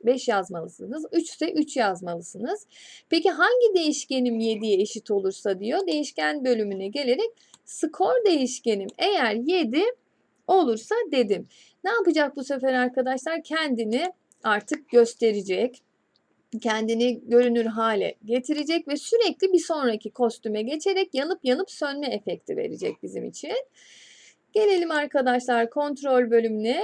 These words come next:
Bundan sonraki olayını da sürekli tekrarlasın. Ne yapsın? Görünümünü bir sonraki kostüme göstersin. Görünüm bölümüne geliyorum.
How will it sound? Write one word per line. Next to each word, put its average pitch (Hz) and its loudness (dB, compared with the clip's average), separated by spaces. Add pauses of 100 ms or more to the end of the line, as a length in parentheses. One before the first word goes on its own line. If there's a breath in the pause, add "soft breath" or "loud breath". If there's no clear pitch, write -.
(100)
Bundan 370 2
sonraki 262 -2
olayını 285 2
da 392 0
sürekli 294 -2
tekrarlasın. 247 2
Ne 302 -2
yapsın? 370 0
Görünümünü 294 -2
bir 415 8
sonraki 269 0
kostüme 202 -4
göstersin. 190 -4
Görünüm 285 -2
bölümüne 233 0
geliyorum. 190 -2